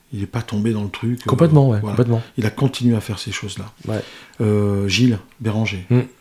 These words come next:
Speaker 1: Gilles, c'est un passionné. Moi, j'adore ce type. C'est, c'est un ami, quoi. C'est, euh, euh, Romain, c'est pareil. Ils sont, c'est, c'est, ce sont des gens merveilleux.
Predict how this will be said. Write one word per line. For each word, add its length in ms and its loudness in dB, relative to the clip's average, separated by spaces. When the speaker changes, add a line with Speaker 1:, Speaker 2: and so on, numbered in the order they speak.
Speaker 1:
Gilles, 300 0
c'est 140 -2
un 80 0
passionné. 520 0
Moi, 120 0
j'adore 480 0
ce 80 -6
type. 260 -4
C'est, 200 -10
c'est 200 -8
un 100 2
ami, 280 8
quoi. 180 -6
C'est, 140 -8
euh, 200 -6
euh, 160 -4
Romain, 340 6
c'est 220 -2
pareil. 340 0
Ils 60 -8
sont, 260 -8
c'est, 160 -10
c'est, 240 -10
ce 60 -16
sont 120 -6
des 100 -4
gens 140 0
merveilleux. 560 4